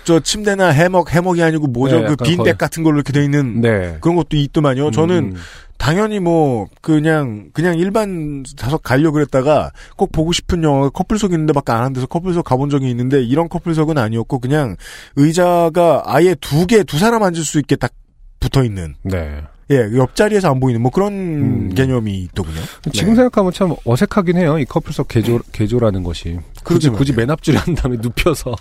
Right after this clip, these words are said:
Speaker 1: 네. 저기 누워있는, 그럼 뒤, 뒤에 있는
Speaker 2: 뒤에
Speaker 1: 사람들 계속
Speaker 2: 사람들은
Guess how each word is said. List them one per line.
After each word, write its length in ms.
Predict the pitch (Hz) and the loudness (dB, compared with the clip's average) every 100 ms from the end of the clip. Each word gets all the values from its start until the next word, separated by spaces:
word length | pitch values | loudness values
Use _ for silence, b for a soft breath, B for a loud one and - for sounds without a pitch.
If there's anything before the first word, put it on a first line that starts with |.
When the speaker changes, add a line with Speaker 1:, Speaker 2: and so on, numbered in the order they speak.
| 135 | -2
Speaker 1:
네. 80 | 165 160 98 76 - B B | 2 2 2 -8 -16 B B
저기 200 | 180 175 | 0 0
누워있는, 460 | 147 180 185 185 147 | 2 2 2 -2 0
그럼 200 | 202 170 | -2 2
뒤, 240 | 165 185 | 0 0
뒤에 180 | 151 190 | 2 0
있는 120 | 208 190 | 2 2
Speaker 2:
뒤에 100 | 202 | 2
Speaker 1:
사람들 120 | 190 | 4
계속 60 | 165 175 | 2 4
Speaker 2:
사람들은 240 | 175 185 | 2 0